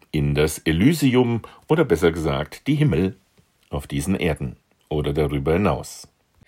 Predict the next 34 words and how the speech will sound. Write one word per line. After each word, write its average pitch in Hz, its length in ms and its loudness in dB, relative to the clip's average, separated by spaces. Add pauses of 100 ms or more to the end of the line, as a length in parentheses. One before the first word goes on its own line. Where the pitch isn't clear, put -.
(360)
Ich - 180 -2
halte 170 240 4
nach 160 260 2
wie 170 100 6
vor 175 220 2
diesen 156 360 2
Kommunitarismus, 143 1300 0
wie 98 160 0
ich 101 140 -4
es - 180 -2
nenne, 131 360 -2 (200)
also 90 200 -2
dass 87 120 0
man 85 160 -2
alles 104 300 0
irgendwie 82 400 0
gemein 90 400 2
hat 127 140 2 (260)
und - 180 2
nur 104 160 4
noch 110 160 4
um 87 180 2
irgendeine 90 460 2
Kerze 117 380 4
rumsitzt 98 500 0
und 82 160 -4
glaubt, 85 320 2
beten 113 320 -2
zu 87 140 -2
müssen, 92 380 -2 (300)
für - 140 0
den 113 240 2
absoluten 110 560 0
Irrweg, 104 440 4